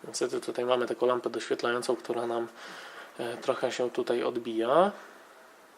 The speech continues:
Tutaj mamy tył tego opakowania, wygląda to mniej więcej tak. Tutaj jeszcze jeden bok.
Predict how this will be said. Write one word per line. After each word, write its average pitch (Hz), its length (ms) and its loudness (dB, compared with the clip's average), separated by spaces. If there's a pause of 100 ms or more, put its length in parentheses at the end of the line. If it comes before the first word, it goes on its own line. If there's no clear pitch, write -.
(160)
Tutaj - 240 -6
mamy 110 400 -2 (800)
tył 139 220 6
tego 127 280 4
opakowania, 117 840 0
wygląda 110 380 -4
to - 160 -12
mniej 117 180 -2
więcej 120 320 -2
tak. 117 320 2 (2500)
Tutaj 120 460 -8
jeszcze 127 320 -2
jeden 131 280 0
bok. 139 380 0